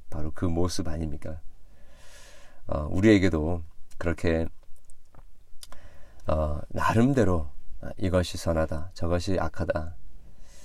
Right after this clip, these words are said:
아, 하나님께서 우리에게 선과 악을 가르쳐 주시고 무엇이 아름답고 무엇이 어글리한지, 무엇이 빛인지, 무엇이 흑암인지를 분명히 우리에게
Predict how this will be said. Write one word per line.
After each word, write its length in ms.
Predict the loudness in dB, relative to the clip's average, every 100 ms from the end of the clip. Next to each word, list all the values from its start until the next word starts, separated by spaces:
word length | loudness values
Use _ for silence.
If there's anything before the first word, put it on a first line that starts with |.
| -14 -16 -18 -20 -20 -14 -4 -2
아, 80 |
하나님께서 840 | 0 0 6 8 8 6 6 4 4
우리에게 680 | 2 2 0 0 0 -2 -4 -8 -10 -12 -8
선과 520 | 0 4 6 6 6
악을 180 | 4 2
가르쳐 320 | 0 2 2
주시고 580 | 0 0 0 0 -2 -2 0
무엇이 680 | 4 4 4 4 4 4 0 -2 0
아름답고 600 | 4 6 8 6 6 2
무엇이 580 | 0 2 6 6 6 4
어글리한지, 720 | 6 6 8 6 4 2 0 -6 -8 -10 -14 -14 -4
무엇이 420 | 6 8 10 8
빛인지, 520 | 4 2 4 2 0
무엇이 460 | 2 6 6 6 2
흑암인지를 840 | 2 6 6 6 2 0 0 -2 -4 -6 -10 -12 -12 -14 -12
분명히 420 | 0 6 8 8
우리에게 720 | 8 6 4 2 2 0 -2